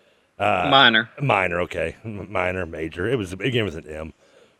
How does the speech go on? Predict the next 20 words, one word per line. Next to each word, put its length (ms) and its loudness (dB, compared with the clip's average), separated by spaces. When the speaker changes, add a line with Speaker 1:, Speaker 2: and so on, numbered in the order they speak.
Speaker 1:
But, 380 2
uh, 320 4
I 260 2
mean, 200 0
no, 180 4
who 180 2
hangs 280 2
their 100 -4
state 260 -4
flag, 280 -14
really? 420 -14
I 20 -4
mean, 280 0
have 180 0
you, 120 2
have 200 4
you 160 2
ever 300 6
been 300 2
anywhere? 640 2